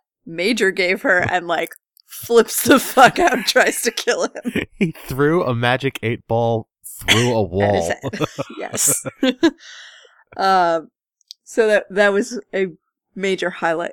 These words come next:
Speaker 1: No, no pun intended, actually.
Speaker 2: Uh,
Speaker 1: Totally
Speaker 2: uh,
Speaker 1: pun intended.
Speaker 2: ah.
Speaker 1: <laughs> A major highlight of the episode. Um,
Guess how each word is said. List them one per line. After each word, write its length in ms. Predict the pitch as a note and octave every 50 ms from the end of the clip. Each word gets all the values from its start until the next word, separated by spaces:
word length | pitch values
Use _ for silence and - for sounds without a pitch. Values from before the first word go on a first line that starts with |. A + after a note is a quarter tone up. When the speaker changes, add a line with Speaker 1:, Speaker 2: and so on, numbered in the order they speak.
| - -
Speaker 1:
No, 360 | F#3 F#3 F3+ F3 D#3+ F3+ - -
no 200 | F#3+ F#3+ G3 G3
pun 200 | G3 - G3+ F#3
intended, 440 | F3+ F#3 G#3 A3 E3+ D#3+ D#3 D3+ D3
actually. 360 | C#3 C3+ C#3+ - - C#3+ C#3
Speaker 2:
Uh, 80 | F3+ F#3
Speaker 1:
Totally 360 | E3 C3 D3+ D#3 D3+ - -
Speaker 2:
uh, 60 | - -
Speaker 1:
pun 140 | - -
intended. 600 | - - B3 B3 B3 A3 G#3+ G#3+ A3 A3 A#3 B3+ -
Speaker 2:
ah. 400 | F#3 D#3+ C#3+ B2+ G#2+ F#2+ F2 - _
Speaker 1:
<laughs> 60 | -
A 80 | G3+
major 360 | G3+ G3 G#3 G3+ G3+ - - -
highlight 400 | - - - - C#3 D3 C#3+ -
of 140 | - -
the 140 | - - -
episode. 560 | - - - - - - - - - A2 F3 - _ _ _ _ _ _ _ _ _ _ _ _ _ _ _ _ _ _ - - _ _ _ -
Um, 520 | F3 F3 F3 E3+ E3 D#3 D3 D3+ E3 -